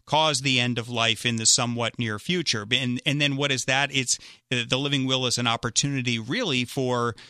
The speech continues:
uh, quality of life decisions. So your whole life, your, your treatment goal in any healthcare context is fix the problem,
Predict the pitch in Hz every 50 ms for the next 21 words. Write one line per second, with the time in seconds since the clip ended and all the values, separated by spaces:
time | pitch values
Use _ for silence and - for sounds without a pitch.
0 | - _ _ _ - 127 120 117 113 113 113 - - 180 185 214 226 233 220 196
1 | 180 170 143 139 117 113 143 160 - - - 107 - - 110 98 98 104 95 92
2 | 92 - - - - _ _ - - 147 135 131 127 127 120 131 135 123 - -
3 | 180 190 190 175 151 143 156 175 143 110 104 - - 131 123 120 - - 156 135
4 | 117 117 - - - 180 180 - - 151 131 127 131 123 127 139 165 151 117 113
5 | 113 113 110 - - - _ _ - 131 127 131 135 156 165 151 131 143 143 127
6 | - - - 127 117 113 - - 127 117 117 113 - 120 113 110 - - - 120
7 | 113 110 107 - - - - _ _ - - - - 139 170 - - - - 131
8 | - - 123 113 123 175 190 143 104 98 95 98